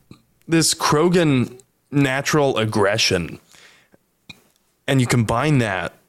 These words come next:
with this imminent sense of doom now because their numbers have been annihilated, leads to constant battles over female Krogan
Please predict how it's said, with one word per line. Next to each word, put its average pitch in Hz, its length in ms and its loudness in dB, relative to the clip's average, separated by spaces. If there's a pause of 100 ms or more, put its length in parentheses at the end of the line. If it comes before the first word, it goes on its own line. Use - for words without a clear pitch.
with 123 260 0
this - 360 -2
imminent 147 640 0 (260)
sense - 380 0
of 107 180 0 (180)
doom 147 440 2
now 82 400 -2
because 117 540 0
their 117 280 0
numbers 127 440 0
have 117 160 -2
been 107 180 0
annihilated, 107 1000 0 (640)
leads 123 400 2
to 117 120 0
constant 127 640 -2
battles 113 500 -2
over 107 460 0 (100)
female 131 500 0
Krogan 101 640 -2